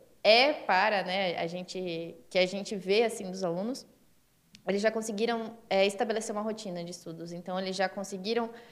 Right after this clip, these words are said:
é, sair dessa parte de inércia e de entender os horários que eles têm que estudar. Porque eu acho que, ah, decidi estudar, vou começar a estudar. Se eu não sei os horários que eu tenho que estudar, eu vou ficar assim, "Ah, eu vou dar uma olhadinha aqui no celular e daí eu vou estudar."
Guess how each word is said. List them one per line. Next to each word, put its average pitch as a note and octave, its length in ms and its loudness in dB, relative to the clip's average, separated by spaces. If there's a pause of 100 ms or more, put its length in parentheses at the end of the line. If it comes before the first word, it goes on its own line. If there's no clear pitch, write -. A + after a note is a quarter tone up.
(280)
é, F#3 500 8
sair A#3 500 4
dessa B3 280 4
parte G#3+ 420 2
de G3+ 120 -4
inércia G#3 720 2
e A#3 100 0
de G3+ 120 -4
entender A3+ 420 -2
os A#3+ 100 2
horários G#3+ 380 4
que - 100 -10
eles G3+ 140 -4
têm G3 160 -8
que - 60 -10
estudar. F3 420 -2
Porque A3 220 -2
eu A#3+ 100 6
acho A#3+ 240 6
que, C4+ 240 -4 (480)
ah, A3+ 140 12
decidi B3+ 340 4
estudar, B3 340 4
vou G3+ 120 -4
começar A#3+ 300 -4
a A3+ 40 -8
estudar. G#3+ 500 -6 (160)
Se - 160 -2
eu E4+ 40 4
não A#4 80 0
sei G4 180 -4
os D4 80 -2
horários B3+ 480 4
que - 60 -6
eu G#3+ 40 -2
tenho G3+ 200 -4
que G3+ 60 -10
estudar, G#3 680 -4 (140)
eu G3+ 100 0
vou A3 100 0
ficar A3+ 220 -2
assim, A3+ 320 -6
"Ah, A#3 320 2
eu G3 80 -2
vou B3+ 360 2
dar C4 120 2
uma C4 140 0
olhadinha B3+ 320 0
aqui B3+ 120 -8
no B3+ 60 -4
celular A#3 400 0
e B3+ 100 -2
daí B3 120 0
eu B3 60 0
vou B3 100 -2
estudar." A#3 460 -4